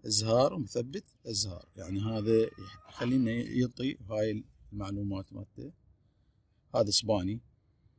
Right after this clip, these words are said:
صحيح سعره غالي، بس هذا حتى لو نستخدم، نستخدم شيء قليل، فيعطينا يعني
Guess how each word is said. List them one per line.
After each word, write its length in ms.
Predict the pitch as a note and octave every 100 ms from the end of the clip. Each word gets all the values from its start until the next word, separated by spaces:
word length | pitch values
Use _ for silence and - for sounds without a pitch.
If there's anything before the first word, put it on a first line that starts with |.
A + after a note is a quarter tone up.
| _
صحيح 380 | - C3 D3+ -
سعره 340 | - G#2+ A2+
غالي، 340 | F#2+ G#2 A2 D3+
بس 260 | B2+ -
هذا 160 | - D#3+
حتى 280 | - F#3+ G3
لو 100 | C#3+
نستخدم، 560 | A#2+ A#2+ - C#3 D3+
نستخدم 380 | F#3 - G3 F#3
شيء 220 | F3+ A#3+
قليل، 400 | - D#3 F3 G#2 - _ _ _ _ _ _ _ _ _ _ _ _ _ -
فيعطينا 680 | E3 E3 D#3+ E3 - G#3+
يعني 520 | F#3 F3 C#4+ E3 E4